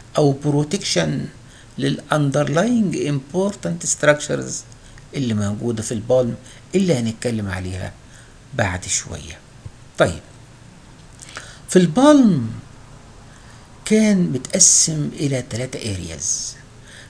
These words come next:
تحتل تلاتة spaces اسمها palmar spaces. ال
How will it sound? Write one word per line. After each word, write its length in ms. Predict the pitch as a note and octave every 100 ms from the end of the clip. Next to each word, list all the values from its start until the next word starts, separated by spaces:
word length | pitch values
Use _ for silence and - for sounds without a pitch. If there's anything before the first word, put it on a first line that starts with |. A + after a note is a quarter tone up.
| -
تحتل 800 | - - - - G#3+ G#3 E3+ D3 C3+
تلاتة 380 | G#2 A#2 C#3 B2
spaces 920 | - - C3+ A2+ A2+ G2+ F#2+ F#2 - - - - -
اسمها 460 | C3+ - C#3+ C#3 B2 -
palmar 640 | D#3 E3+ F3 F3 E3+ E3 E3
spaces. 1000 | E3 - - G2 F2+ F2+ F2+ - - - - - - - - - - - - -
ال 140 | F3